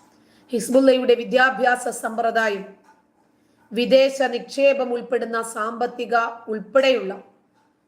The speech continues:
സിവിലിയൻ പ്രവർത്തനങ്ങളുടെ ദൈനംദിന കാര്യങ്ങൾ കൈകാര്യം ചെയ്യുന്നതും ഈ സഫീദുദ്ദീനാണ്. അടുത്ത നേതാവിനെ പ്രഖ്യാപിക്കാൻ തന്നെ ഇവര് ഭയമാണ്. കാരണം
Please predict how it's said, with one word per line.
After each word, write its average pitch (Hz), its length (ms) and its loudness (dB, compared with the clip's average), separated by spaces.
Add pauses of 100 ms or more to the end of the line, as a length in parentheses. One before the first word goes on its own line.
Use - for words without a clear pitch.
(140)
സിവിലിയൻ 233 600 -4
പ്രവർത്തനങ്ങളുടെ 226 1000 -2 (520)
ദൈനംദിന 240 560 0
കാര്യങ്ങൾ 226 580 0
കൈകാര്യം 233 760 0
ചെയ്യുന്നതും 208 760 -6 (320)
ഈ 190 400 -8
സഫീദുദ്ദീനാണ്. 208 840 -12 (1400)
അടുത്ത 247 340 4
നേതാവിനെ 320 840 0
പ്രഖ്യാപിക്കാൻ 311 840 2
തന്നെ 302 140 0
ഇവര് 302 240 2
ഭയമാണ്. 269 1000 0 (1200)
കാരണം 220 540 -2